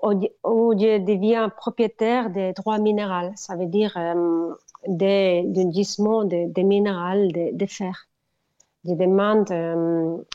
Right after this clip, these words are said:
à la, aux directions des mines de différents pays de me donner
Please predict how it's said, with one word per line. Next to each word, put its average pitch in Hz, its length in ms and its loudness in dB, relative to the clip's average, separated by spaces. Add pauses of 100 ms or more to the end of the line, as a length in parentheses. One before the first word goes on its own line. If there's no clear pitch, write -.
à 175 120 -6
la, 160 500 -6 (560)
aux 208 60 -8
directions 185 560 -2
des 180 120 2
mines 233 300 4
de 180 80 0
différents 175 360 -6
pays 214 360 0 (440)
de 196 560 2
me 185 260 4
donner 190 340 2